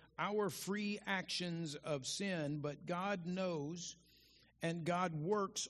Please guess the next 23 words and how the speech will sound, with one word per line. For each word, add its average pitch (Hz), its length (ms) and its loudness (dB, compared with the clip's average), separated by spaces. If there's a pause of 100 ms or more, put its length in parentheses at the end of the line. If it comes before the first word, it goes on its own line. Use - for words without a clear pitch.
all 185 280 4
things 190 460 -2
together 160 540 0
for 175 540 0 (1040)
his 175 240 0
good 156 300 -4
plans. 117 720 -4 (3000)
Now, 147 160 2
we 170 160 0
know 170 220 2
that 160 220 0
Moses 156 520 -2
is 131 140 -6
credited 147 600 -4 (920)
as 147 180 2
writing 160 360 2
the 139 80 -2
first - 260 -6
five 151 260 -4
books - 460 -6 (220)
of 143 100 -4
the 139 80 -4
Bible. 131 340 -4